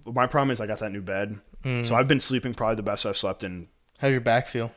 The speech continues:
Speaker 1: Dog. I have a back.
Speaker 2: You have a back? You
Speaker 1: I'm
Speaker 2: haven't had a
Speaker 1: here.
Speaker 2: back in years.
Speaker 1: I haven't had a back in years. So I have all my things are lined up. I'm sleeping like crazy. My back is good. I got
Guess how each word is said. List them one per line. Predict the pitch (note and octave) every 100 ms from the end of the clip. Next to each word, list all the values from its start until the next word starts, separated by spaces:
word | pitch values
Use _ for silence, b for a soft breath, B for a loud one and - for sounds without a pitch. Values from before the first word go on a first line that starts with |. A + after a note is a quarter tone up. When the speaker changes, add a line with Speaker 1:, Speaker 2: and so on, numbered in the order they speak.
| _
Speaker 1:
Dog. | - F2 E2+ - - _ _ - - -
I | -
have | G#2+ F#2+
a |
back. | E2 D#2+ E2 - -
Speaker 2:
You | D3+
have | D3 C#3+
a |
back? | C3+ D3 G3+ - - B B B
You | - G3+
Speaker 1:
I'm | G#3
Speaker 2:
haven't | F#3
had | D3+
a |
Speaker 1:
here. |
Speaker 2:
back | C3+ C#3+
in | C3+ A#2+
years. | C3 C3+
Speaker 1:
I | C3+
haven't | C#3+ D3
had | C#3
a |
back | C3 B2
in | B2
years. | B2+ A#2+
So | C3+ A#2+
I | B2
have | C3+ C3+ B2
all | A#2 B2
my | C3
things | A#2 B2 A#2
are | A2+
lined | G#2 A2
up. | A2
I'm | G2
sleeping | G2 A#2 G#2+ A2
like | G2+
crazy. | - A#2+ A#2 A#2
My | G#2
back | F#2+ G#2 G#2
is | G#2+
good. | B2 A#2 A2
I | A2
got | G#2+ F2+